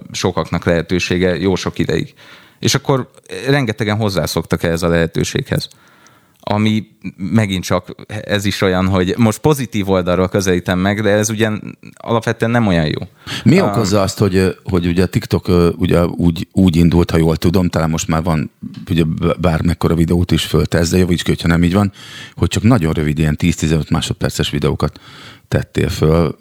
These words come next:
Speaker 2: vagy pár másodperceseket, és akkor, hogy én látom a gyerekeimen, hogy, hogy ők, ha én egyébként nem állítom meg őket, ők órák képesek a TikTokon így lapozgatni és nézni a, a, gyakorlatilag mindenféle tartalmat,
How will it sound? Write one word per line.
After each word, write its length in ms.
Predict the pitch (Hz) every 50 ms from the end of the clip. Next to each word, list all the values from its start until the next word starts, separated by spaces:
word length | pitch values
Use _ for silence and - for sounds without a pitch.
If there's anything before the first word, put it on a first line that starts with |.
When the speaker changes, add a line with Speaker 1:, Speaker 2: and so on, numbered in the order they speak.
| - - -
Speaker 2:
vagy 140 | - 71 -
pár 260 | - - 80 82 80
másodperceseket, 920 | 85 82 80 78 - 76 - - 78 76 - 85 78 85 - - 80 -
és 120 | 90 82 -
akkor, 280 | 90 - 98 92 85 - - - - - - -
hogy 160 | - - 87 -
én 200 | - 98 98 101
látom 340 | 127 143 123 - - 85
a 60 | 82 82
gyerekeimen, 720 | 73 82 85 73 76 - - 73 76 73 73 78 78 76
hogy, 240 | 76 82 80 - - - - - - - - - _ _
hogy 220 | - - 76 78
ők, 240 | 80 85 101 113 -
ha 200 | - - 73 67
én 340 | 73 78 - - - 67 67
egyébként 320 | 69 69 - - 82 78
nem 200 | 85 95 113 113
állítom 380 | 78 71 78 - - - - 85
meg 180 | 80 73 76
őket, 300 | 78 80 - - 104 -
ők 120 | 101 - -
órák 500 | - 139 104 - - - - - - -
képesek 600 | - - 78 80 - - 76 - 76 69 - - - - - - - _
a 120 | - -
TikTokon 720 | - - 71 - - - - - - - 65 - - - _ _ _ _ _ _ _ _ - -
így 80 | - 73
lapozgatni 640 | 80 73 - - 71 71 78 - 65 - - - 73
és 120 | 69 62
nézni 400 | - 87 80 76 76 69 80 82
a, 120 | 80 78 78
a, 200 | - - - - 85 - - - - -
gyakorlatilag 480 | - - - - - - - 80 92 85
mindenféle 500 | 104 123 113 85 78 73 - 73 71 -
tartalmat, 560 | - 78 76 78 - - 82 92 101 98